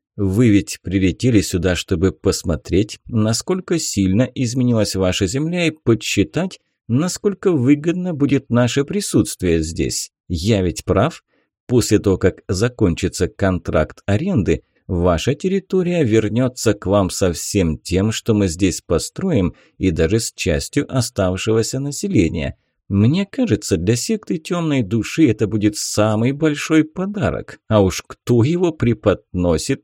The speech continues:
не столь важно». «Возможно», мужчина не стал настаивать, услышав в тоне Сонга стальные нотки.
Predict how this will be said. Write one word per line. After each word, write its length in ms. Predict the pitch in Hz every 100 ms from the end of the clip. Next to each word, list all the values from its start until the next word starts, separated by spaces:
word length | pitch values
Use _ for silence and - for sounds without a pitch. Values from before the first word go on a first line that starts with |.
| -
не 260 | 95 95
столь 420 | 82 - - 165 202
важно». 540 | 269 175 - - - _ _ _ _ _ _ _ _ _
«Возможно», 1200 | 92 85 156 233 294 254 160 151 147 165 180 165 - -
мужчина 600 | 104 110 110 - - 101
не 180 | 92 101
стал 240 | - 95 87
настаивать, 760 | 82 - - 190 107 82 -
услышав 580 | 101 92 101 90 101 -
в 140 | - -
тоне 360 | - 92 82
Сонга 560 | 80 - 87 87 82 127
стальные 600 | - - 170 160 139 131
нотки. 540 | 139 104 87 - 90